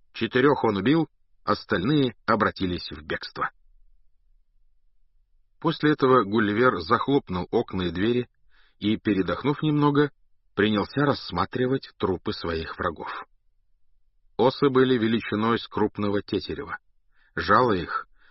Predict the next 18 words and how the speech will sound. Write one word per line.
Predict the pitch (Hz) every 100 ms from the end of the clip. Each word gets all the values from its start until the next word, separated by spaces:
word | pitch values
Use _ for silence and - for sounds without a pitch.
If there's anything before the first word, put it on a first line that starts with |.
| _
острые | 117 120 - - 104 101
как | - 90
иголки, | 85 73 113 127 - - _ _ _
оказались | - 87 90 110 113 95
длиннее, | 82 107 101 107 123 123
чем | - 117 104
перочинный | 110 110 101 117 117 113
нож | 120 113 85
Гулливера. | 95 101 110 80 - _ _ _ _ _ _ _
Хорошо, | - 90 113 120 120
что | -
ему | 139 131 120
удалось | 101 101 104 92 85
избежать | - 101 85 110 95 90 -
укола | 101 - 101 85
этих | 82 - - -
отравленных | - 87 85 80 80 80 -
ножей. | 87 80 76